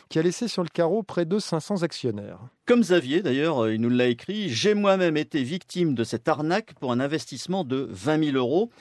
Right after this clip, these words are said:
Speaker 2: Il ajoute, « Notre association de défense des actionnaires a mis en cause devant les tribunaux l'expert comptable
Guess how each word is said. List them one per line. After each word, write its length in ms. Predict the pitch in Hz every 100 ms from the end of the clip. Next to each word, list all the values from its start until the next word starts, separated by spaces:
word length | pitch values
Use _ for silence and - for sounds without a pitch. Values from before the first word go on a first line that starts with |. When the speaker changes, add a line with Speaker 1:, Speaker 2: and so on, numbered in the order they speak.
| - - -
Speaker 2:
Il 100 | 131
ajoute, « 380 | 135 190 233 -
Notre 380 | 127 196 226 190
association 640 | - 175 - 160 - 143
de 100 | 120
défense 540 | 113 165 - 170 139 110
des 180 | 104
actionnaires 720 | 185 - - 156 151 202 214 -
a 160 | 139 143
mis 240 | 170 185 -
en 140 | 120 123
cause 460 | - 202 175 117 - - _
devant 460 | 101 196 254 202 190
les 100 | 180
tribunaux 480 | - 156 165 151 123
l'expert 460 | 165 - - 165
comptable 460 | 151 139 151 135